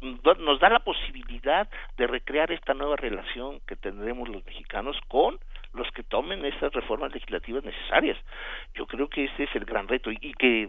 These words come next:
van a transparentar, tienen que transparentar. Recuerden ustedes que a partir del dos de diciembre los salarios de los grandes personajes de la política se disminuyen considerablemente y yo creo que más de uno que quería ser diputado por la,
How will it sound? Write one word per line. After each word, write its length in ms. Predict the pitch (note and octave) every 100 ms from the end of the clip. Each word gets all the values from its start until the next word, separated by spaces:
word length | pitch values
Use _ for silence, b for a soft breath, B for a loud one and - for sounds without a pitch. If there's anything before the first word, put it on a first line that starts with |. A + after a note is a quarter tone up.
| F#2+
van 160 | C3+ G3+
a 60 |
transparentar, 640 | E3+ C#3 - G2 G2+ F3+ -
tienen 200 | C#3 C#3+
que 140 | B2+
transparentar. 920 | - F#2 D#2+ - - D2+ - A#2 - - B B B
Recuerden 400 | A2 D#3+ F3 A#3
ustedes 300 | C#3+ D#3+ F3
que 100 | C#3
a 20 |
partir 320 | - - - C3+
del 160 | D3+
dos 160 | C3 B2+
de 100 | A#2
diciembre 420 | G#2 - D#3 D#3
los 100 | A2
salarios 500 | G#2 F#2 C3 C#3+ B2+ G#2+
de 80 | F#2+
los 180 | F#2
grandes 300 | A2 C3+ C3
personajes 560 | - A2 G2 G2+ G#2 A2+
de 80 | F#2
la 80 | E2+
política 480 | E2 - - - -
se 160 | A2 F2 -
disminuyen 600 | - F#2+ G2 D3+ G#3+ B2+
considerablemente 1040 | G#2+ - G#2 B2+ D#3 C#3+ G3 C#4 - - - B B B
y 160 | B2+ B2+
yo 120 | B2+
creo 280 | C#3+ - -
que 160 | C#3+
más 300 | C#3 B2 B2 C#3
de 120 | C#3+
uno 320 | C#3+ D#3+ C3 -
que 140 | -
quería 500 | - G2 G#2 C#3+ B2 -
ser 140 | B2+
diputado 540 | C#3 - - C#3+ B2+
por 260 | - F#2+ -
la, 240 | F2 D2+